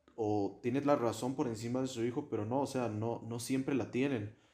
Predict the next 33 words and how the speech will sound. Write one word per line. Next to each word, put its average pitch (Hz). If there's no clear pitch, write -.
Y 107
el, 110
el 113
niño 127
tampoco, 127
el 113
ni-, 113
puede 131
ser 156
que 151
a -
veces 143
haya 143
momentos 123
en 127
que 107
el 107
niño 131
sí 139
tenga 131
razón, 123
o 113
la 107
mamá, 104
pero 110
hay 113
momentos 113
en 107
los 104
que, 101
en 110
los 104
que, 110